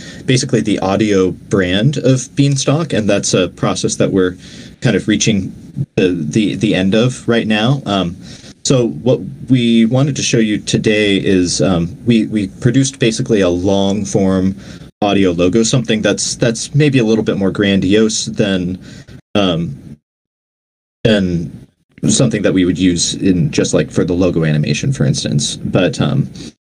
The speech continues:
but it, it kind of encompasses all of the different elements that we identified that, that make up what Beanstalk sounds like and what, and what that, what the audio side of Beanstalk's brand actually is. Um,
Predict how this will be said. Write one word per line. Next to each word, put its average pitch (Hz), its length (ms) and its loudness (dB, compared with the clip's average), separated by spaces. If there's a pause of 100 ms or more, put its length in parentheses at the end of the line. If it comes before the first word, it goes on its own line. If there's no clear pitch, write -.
(760)
but 104 360 2 (640)
it, 131 160 2
it 123 340 0
kind 139 200 2
of 113 80 -4
encompasses 110 680 -2
all 101 340 2
of 90 160 -2
the 101 80 0
different 92 360 -2
elements 90 420 0
that 95 140 0
we 90 140 0
identified 85 680 -2
that, 80 340 -2 (460)
that - 480 -2 (200)
make 110 260 4
up 120 160 -2 (460)
what 110 240 2
Beanstalk 82 420 0
sounds 76 300 -2
like - 180 -4
and 87 140 0
what, 87 160 0 (180)
and 90 200 0
what - 160 0
that, 80 340 -2 (320)
what 117 120 0
the 117 100 0
audio 90 260 -2
side 82 300 -2
of 76 200 -4
Beanstalk's 82 480 0
brand 78 260 0
actually 82 400 0
is. 85 340 0 (400)
Um, 95 420 0